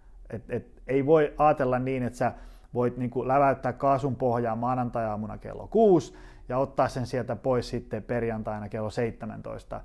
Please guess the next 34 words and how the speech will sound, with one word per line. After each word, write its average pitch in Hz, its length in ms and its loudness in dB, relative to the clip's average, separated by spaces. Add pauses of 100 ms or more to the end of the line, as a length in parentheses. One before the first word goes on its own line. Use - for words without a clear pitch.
(160)
kun 104 140 -10
sä 107 120 -4
lähdet 101 280 -6
töistä, 107 440 -6 (240)
ja 107 60 -10
kuvitella, 123 600 2
että 113 140 -4
viikonloppuna 117 680 -2
sä 113 120 -4
saisit 104 320 -8
itse 110 220 -10
akut 107 320 -8
ladattua. - 520 -14 (420)
Et 117 120 -8
kyllä 139 180 2
pitää 190 220 4
olla 214 100 4
niinku 214 160 -2
koko 233 380 2
ajan 170 340 4 (480)
joka 180 300 4
päivä 151 460 4
vähän 139 220 2
hereillä, 127 560 4
että 107 180 -6
et 110 100 -6
sä 123 120 -2
saat 120 220 0
pidettyä 123 420 2
niinku 117 340 -4 (140)
rytmitettyä 123 680 -2
sun 104 160 -8
työpäivää 135 720 4
ja 127 160 0